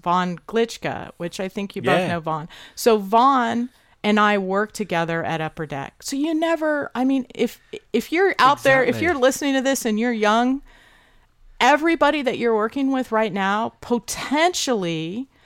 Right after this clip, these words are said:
Speaker 1: is going to lead you to opportunities in your future. So be kind to everybody in your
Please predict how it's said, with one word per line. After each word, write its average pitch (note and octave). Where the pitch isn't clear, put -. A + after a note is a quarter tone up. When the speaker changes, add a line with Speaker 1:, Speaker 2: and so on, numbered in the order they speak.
Speaker 1:
is A3+
going C4+
to B3
lead A#3+
you A#3+
to A#3+
opportunities G3
in F3+
your E3+
future. E3+
So A#3+
be E4+
kind B3+
to -
everybody E3
in D#3+
your D#3